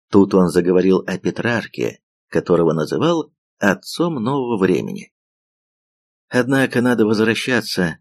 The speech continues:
нам пора лежать», рассудительно вставил Иоахим. Литератор сопровождал свою речь грациозными жестами.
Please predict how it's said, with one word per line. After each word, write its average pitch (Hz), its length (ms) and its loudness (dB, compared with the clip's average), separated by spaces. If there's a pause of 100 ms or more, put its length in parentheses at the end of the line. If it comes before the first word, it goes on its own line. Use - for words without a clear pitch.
(120)
нам 127 260 0
пора 123 220 0
лежать», 120 500 0 (240)
рассудительно 135 800 -2
вставил 127 600 -2
Иоахим. 92 760 0 (920)
Литератор 127 680 4
сопровождал 107 680 0
свою 101 280 6
речь 120 320 2
грациозными 87 720 2
жестами. 76 600 -8